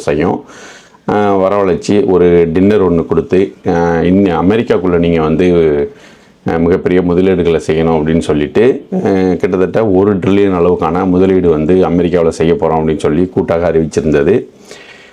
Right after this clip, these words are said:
அஹ், அதற்கடுத்து முக்கியமான நியூஸ் வந்து பாத்தீங்க அப்படின்னா, அஹ், சிங்கப்பூர் பிரதமரினுடைய இந்திய,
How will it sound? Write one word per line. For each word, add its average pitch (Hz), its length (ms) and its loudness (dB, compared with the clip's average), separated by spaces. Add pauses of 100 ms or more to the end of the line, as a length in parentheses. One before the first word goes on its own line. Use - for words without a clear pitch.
(260)
அஹ், 127 220 2
அதற்கடுத்து 135 520 0
முக்கியமான 107 420 0
நியூஸ் 101 240 2
வந்து 92 220 0
பாத்தீங்க 87 380 0
அப்படின்னா, 78 600 -2
அஹ், 92 220 0
சிங்கப்பூர் 101 460 0
பிரதமரினுடைய 80 1120 0
இந்திய, 90 720 2